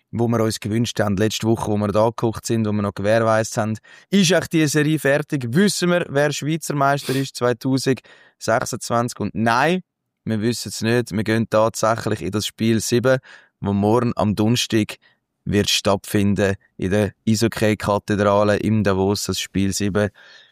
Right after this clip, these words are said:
Dino, wir schauen zurück auf die Spiele, die gewesen sind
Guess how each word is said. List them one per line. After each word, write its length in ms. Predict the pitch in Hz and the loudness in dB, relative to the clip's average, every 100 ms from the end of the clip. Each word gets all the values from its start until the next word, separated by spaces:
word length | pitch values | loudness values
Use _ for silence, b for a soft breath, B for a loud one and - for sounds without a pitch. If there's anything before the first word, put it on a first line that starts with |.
| B _ _ | B _ _
Dino, 320 | 160 196 156 - - | 0 2 0 -2 -2
wir 120 | 143 | 0
schauen 340 | 156 170 156 | 2 2 0
zurück 460 | - 151 165 - - | 0 0 0 -2 -4
auf 180 | - 135 | -2 0
die 120 | 135 | 0
Spiele, 360 | - 143 151 143 | 0 0 0 0
die 100 | 131 | -2
gewesen 280 | - 147 | 0 0
sind 380 | 156 151 147 139 | 2 0 0 -2